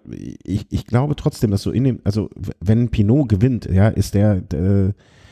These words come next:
wie, wie hat Macron gesagt, ne, da, der Champagner ist kalt gestellt, ja, also keine Frage will er das Ding gewinnen, auf jeden Fall. Ähm, ich glaube nur, dass es für ein, für ein Team F D J wen-, und ein Team Jumbo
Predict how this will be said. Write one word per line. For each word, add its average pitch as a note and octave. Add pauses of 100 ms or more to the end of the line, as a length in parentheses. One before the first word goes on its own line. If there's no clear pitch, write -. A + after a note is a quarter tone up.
(200)
wie, G#2
wie G#2+
hat A#2+
Macron A#2
gesagt, B2+
ne, A#2
da, G#2+
der G2+
Champagner A#2
ist A2
kalt C3
gestellt, E2+ (100)
ja, A2
also F#2+
keine F#2+
Frage A2
will G2
er F#2+
das G2
Ding G2+
gewinnen, A2
auf F2
jeden G2+
Fall. A#2 (540)
Ähm, G2+
ich F#2+
glaube A2
nur, B2
dass A2+
es -
für G#2+
ein, G#2
für F2
ein F#2+
Team A#2
F G2+
D F#2+
J G#2
wen-, G#2+
und G2
ein G2+
Team G2
Jumbo B2